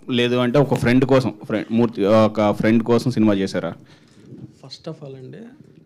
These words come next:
Speaker 2: నేను ఫ్రెండ్ కంటే ముందు మూర్తి గారికి ఫ్యాన్ నేను.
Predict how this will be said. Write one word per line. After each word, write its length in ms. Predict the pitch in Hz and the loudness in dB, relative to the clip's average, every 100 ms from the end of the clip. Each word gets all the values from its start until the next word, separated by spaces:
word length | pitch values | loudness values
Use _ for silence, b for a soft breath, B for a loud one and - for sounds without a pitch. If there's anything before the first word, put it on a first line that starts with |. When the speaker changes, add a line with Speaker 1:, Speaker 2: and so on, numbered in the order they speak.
| _ _ _ 127 | _ _ _ -16
Speaker 2:
నేను 520 | 127 123 123 117 117 _ - _ _ _ _ - | -14 -14 -16 -18 -20 _ -20 _ _ _ _ -14
ఫ్రెండ్ 300 | 135 135 147 | -14 -12 -14
కంటే 240 | 147 131 | -14 -12
ముందు 540 | 127 123 117 113 233 - - - B B B B - | -10 -6 -2 -2 -2 -8 -20 -20 B B B B 0
మూర్తి 260 | 127 127 131 | 2 2 2
గారికి 200 | 131 127 | 0 -2
ఫ్యాన్ 360 | - 113 117 107 | -4 -2 0 -2
నేను. 160 | 104 | -4